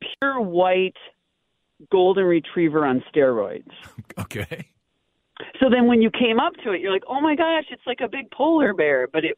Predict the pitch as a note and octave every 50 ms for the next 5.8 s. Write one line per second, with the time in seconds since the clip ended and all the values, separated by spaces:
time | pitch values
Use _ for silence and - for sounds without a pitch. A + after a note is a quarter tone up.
0 | _ C3+ C#3 C#3 B2+ - - - - _ _ _ _ _ _ _ _ _ _ -
1 | B2 C3 D3 D#3 D3+ A2+ - - _ _ _ - A2 A#2 B2 C3+ E3 G#3 A#3+ B3+
2 | B3 _ _ _ _ _ _ _ - - - _ _ _ _ _ _ _ _ _
3 | _ _ _ _ _ _ - F#3+ - - - F#3 G3+ G3+ F#3+ E3+ F3+ G#3 C4 C4
4 | - _ _ _ _ _ _ _ _ _ E3 C#3+ D3 D3+ D#3+ F#3+ F#3+ F#3 F#3 F#3+
5 | F#3+ G3 G3+ G3+ - - G3+ - - E3 D3 - - - - -